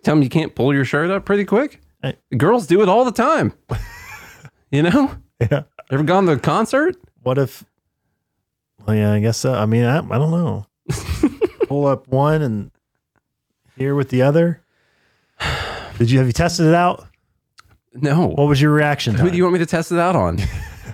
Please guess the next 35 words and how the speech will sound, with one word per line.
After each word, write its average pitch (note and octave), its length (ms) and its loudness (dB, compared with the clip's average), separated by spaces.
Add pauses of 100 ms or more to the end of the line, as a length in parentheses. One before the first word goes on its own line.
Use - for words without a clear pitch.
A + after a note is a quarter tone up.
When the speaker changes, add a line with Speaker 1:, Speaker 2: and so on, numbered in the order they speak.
(380)
Speaker 1:
Oh, E3 40 2
you E3+ 140 2
mean C#3+ 180 2
just A2+ 140 -4
pulling B2 260 2
the G2 60 0
gun A2 220 0
out? F2+ 120 0
Speaker 2:
A B2 60 0
target. D#3 340 0
Speaker 1:
I G#2+ 80 0
don't A2 100 0
have A2 100 -2
to - 100 -2
finish. G#2 500 -4 (260)
Speaker 2:
Yeah. - 180 -2
Speaker 1:
<laughs> D3+ 160 0
I - 40 0
gotcha. G2+ 440 0
Speaker 2:
A G#2+ 40 -12
target. G#2 480 -2 (360)
See - 120 -2
what B2+ 120 2
Speaker 1:
Um, C3 100 2
Speaker 2:
your A#2+ 100 2
reaction A2 320 0
time F2+ 240 -6
is. G#2+ 180 -6
Speaker 1:
listen, E3+ 300 -2
but F#3 200 0
listen, A#2 460 -2 (960)
for C#3+ 200 2
all C#3+ 180 6
we F#3+ 120 2
know, D#3+ 400 2